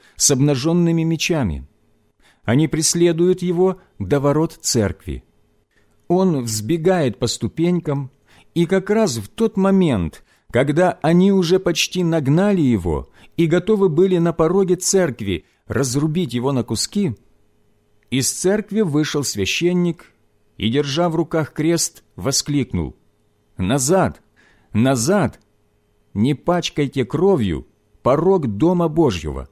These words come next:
Назад!» Свирепые стражники благоговейно уходят, а несчастный беглец прячется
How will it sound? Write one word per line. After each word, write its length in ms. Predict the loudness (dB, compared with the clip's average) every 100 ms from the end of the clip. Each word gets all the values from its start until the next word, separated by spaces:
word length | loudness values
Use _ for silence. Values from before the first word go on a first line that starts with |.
| _ _ _ _ _
Назад!» 600 | -4 -2 0 0 -2 -4 _ _ _ _ _ _ _ _ _ _ _ _ _ _ _ _ _ _ _ _ _
Свирепые 640 | -6 -2 2 2 2 2 2
стражники 1000 | 0 0 0 0 -2 -4 -2 -2 -4 _ -10
благоговейно 920 | -2 0 2 0 0 0 0 0 -2
уходят, 720 | -4 -8 -2 -2 -2 -6 -12 _ _ _ _ _ -6
а 120 | 0
несчастный 580 | 0 0 -2 -2 -2 -2
беглец 600 | -2 0 0 0 -4 -10 _ _ _
прячется 840 | 0 2 0 -2 -4 -2 -2 -4